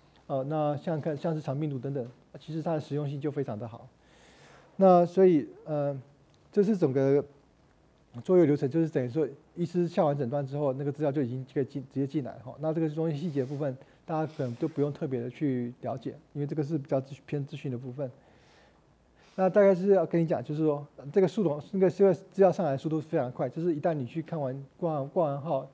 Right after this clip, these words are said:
那医师看完诊之后，大概十分钟，最快的话，那个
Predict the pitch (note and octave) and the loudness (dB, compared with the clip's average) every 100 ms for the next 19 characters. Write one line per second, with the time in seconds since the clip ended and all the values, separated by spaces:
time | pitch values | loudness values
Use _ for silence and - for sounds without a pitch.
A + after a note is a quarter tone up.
0 | _ _ _ E3 D#3+ D#3+ C#3+ D#3 C3+ C3+ | _ _ _ 0 0 -4 -4 -4 -4 -6
1 | A2 - C#3+ D3 D3+ - C#3 C#3 C#3 C#3 | -10 -10 -6 -2 -4 -6 -8 -6 -8 -10
2 | - E3+ E3 D3 C3 C#3+ C3 C#3+ C#3 | -6 -6 -4 -4 -4 -6 -6 -6 -8